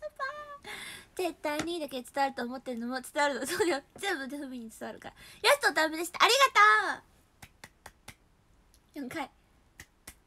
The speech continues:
そう、すごい勢いで取りに行ってたよ。え、そうなの？いつぐらいだったの？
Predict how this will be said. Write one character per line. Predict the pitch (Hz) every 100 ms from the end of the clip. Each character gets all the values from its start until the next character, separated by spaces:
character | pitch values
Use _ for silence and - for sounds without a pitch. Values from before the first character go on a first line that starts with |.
| - - _ - - _ _
そ | - 349
う、 |
す | 320 330
ご | 392
い | 277
勢 | 302
い | 277
で |
取 | 247 285
り | 247
に | 226
行 |
っ |
て | -
た |
よ。 | 220 - - -
え、 | 392 -
そ | -
う | 370
な | 240
の？ | 214
い | 277
つ | 339
ぐ | 359
ら | 392
い |
だ | 381
っ |
た | 220
の？ | 214